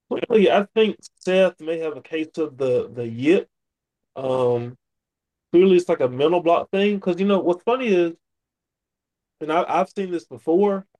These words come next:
I bet if Seth was on the sidelines and you told him to snap the ball, he'd be a hundred for a hundred. He'd be perfect. There would be no issues,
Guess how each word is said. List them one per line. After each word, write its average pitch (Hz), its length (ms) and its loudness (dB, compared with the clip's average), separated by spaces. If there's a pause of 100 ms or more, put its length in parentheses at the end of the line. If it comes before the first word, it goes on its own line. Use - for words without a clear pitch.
I 170 120 -4
bet 180 240 -4
if 151 120 -4 (140)
Seth 208 340 -6 (1000)
was 135 140 -8
on 151 120 -4
the 151 60 -8
sidelines 165 720 -2
and 143 100 -8
you 135 80 -12
told 151 200 0
him 123 100 -12
to 117 60 -18
snap 147 220 -2
the 139 40 -20
ball, 151 240 2
he'd 147 220 -12
be 139 260 -10
a - 80 -14
hundred 139 280 -10
for 147 100 6
a 139 80 4
hundred. 151 360 2 (200)
He'd 123 120 -10
be 120 120 -8
perfect. 170 600 0 (600)
There 135 100 0
would 135 100 0
be 131 140 -8
no 135 300 0
issues, 160 500 -2